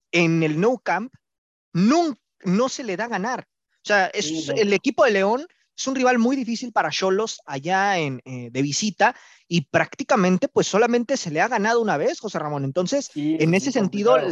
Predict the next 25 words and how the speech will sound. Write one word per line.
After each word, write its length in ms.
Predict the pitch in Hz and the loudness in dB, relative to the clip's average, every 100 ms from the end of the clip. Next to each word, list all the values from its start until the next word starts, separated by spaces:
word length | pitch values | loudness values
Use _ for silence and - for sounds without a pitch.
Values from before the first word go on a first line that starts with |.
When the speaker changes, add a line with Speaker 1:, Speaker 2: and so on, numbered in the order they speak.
| 147 | -4
Speaker 1:
la 40 | |
situación 420 | 151 156 143 208 | -6 -8 -6 -4
la 60 | 240 | -4
tiene 160 | 233 | -6
complicada. 520 | 214 165 160 269 170 - _ - | -8 -8 2 2 2 -2 _ -2
Ahora, 280 | 170 202 | 2 2
León 400 | 135 131 147 220 | 0 0 0 -2
también 340 | 277 269 208 233 | -4 -4 -4 -6
sabe 460 | - 170 170 247 - _ - | -4 -2 -2 -4 -8 _ -6
de 60 | |
antemano 480 | 160 151 165 180 147 | -4 -2 -2 0 -2
que 120 | - | -2
a 60 | 143 | -4
pesar 360 | 143 - 208 | -4 -4 -2
de 100 | 175 | -2
que 180 | - 139 | -6 -8
no 420 | 120 131 135 185 | -4 -2 2 4
va, 340 | 233 233 233 - | 4 4 2 0
no 180 | 165 175 | -2 -2
va 80 | 220 | -2
a 40 | |
quedar 260 | 226 220 196 | -2 -4 -4
fuera 200 | 214 214 | -4 -4
del 100 | 160 | -4
repechaje, 640 | 147 151 139 165 151 240 | -6 -8 -4 -2 0 -2